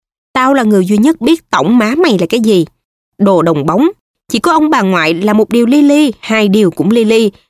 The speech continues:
lại còn tự hào là có một con mụ phù thủy trong nhà nữa chứ." Bà Dursley ngừng lại hấp hơi để lấy sức nói tiếp, có vẻ như bà đã chờ đợi lâu rồi cái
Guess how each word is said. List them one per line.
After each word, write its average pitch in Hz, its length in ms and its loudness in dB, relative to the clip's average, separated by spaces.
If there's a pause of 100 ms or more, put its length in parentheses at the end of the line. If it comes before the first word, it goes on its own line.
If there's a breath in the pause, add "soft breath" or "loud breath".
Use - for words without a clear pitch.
lại 240 120 -2
còn 233 240 -2
tự 220 200 0
hào 226 320 -2
là 214 100 -2
có 311 140 -4
một 311 220 -2
con 226 180 -2
mụ 165 160 0
phù 202 240 -2
thủy 165 260 -2
trong 208 200 0
nhà 180 160 0
nữa 151 140 0
chứ." 320 180 2 (1120)
Bà 240 220 -2
Dursley 269 480 0
ngừng 214 380 2
lại 160 180 -2
hấp 320 200 -6
hơi 226 300 -2
để 170 140 -4
lấy 202 140 -2
sức 320 240 -2
nói 247 140 -2
tiếp, 302 240 -2 (440 loud breath)
có 370 140 0
vẻ 190 200 0
như 262 200 -2
bà 226 180 -2
đã 190 100 -4
chờ 202 260 -4
đợi 151 200 0
lâu 202 280 0
rồi 190 240 2
cái 247 100 -4